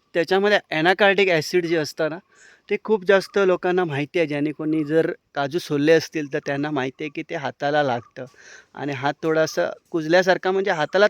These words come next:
तसं हे होत नाही, पण तो एक वेगळा कलर दिसतो हाताला आणि तो डिंक आहे ना, तो चिकटून राहतो. काही ठिकाणी मी एवढं पण बघितलं आहे की ॲलर्जी होते काही लोकांना त्या काजूची.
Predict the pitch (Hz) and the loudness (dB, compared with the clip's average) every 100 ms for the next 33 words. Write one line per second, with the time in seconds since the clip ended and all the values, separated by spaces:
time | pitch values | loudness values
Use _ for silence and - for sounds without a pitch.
0 | - 196 180 247 247 220 226 208 220 - | 2 -6 0 6 8 8 6 4 2 -2
1 | 214 - 240 233 247 254 _ - _ 226 | -10 -6 -8 -2 -2 -2 _ -20 _ 0
2 | 220 220 220 233 233 233 226 214 208 208 | 4 6 8 8 8 6 2 0 -2 0
3 | 202 180 180 196 165 156 160 165 190 _ | 2 0 -2 -4 -4 -4 -6 -6 -8 _
4 | _ - 151 165 - 190 196 202 196 180 | _ -10 -6 -6 -2 0 2 2 2 2
5 | 180 202 185 180 180 185 190 - - _ | 0 2 2 4 0 -2 -8 -8 -14 _
6 | 202 196 165 143 - 160 147 165 170 170 | 0 2 2 0 -4 -8 -4 -2 -4 -4
7 | 170 175 175 170 160 160 175 175 160 156 | -4 -2 0 0 0 -4 -4 -4 -2 -4
8 | 160 175 170 - 190 185 - - 151 151 | -6 -6 -8 -8 -8 -8 -12 -8 -2 -2
9 | 151 170 156 135 147 131 127 123 - 120 | -2 -6 -6 -6 -12 -10 -8 -10 -10 -8
10 | 127 131 135 135 - _ - - - 131 | -8 -10 -10 -12 -14 _ -20 -20 -6 -4
11 | 135 151 | -4 -6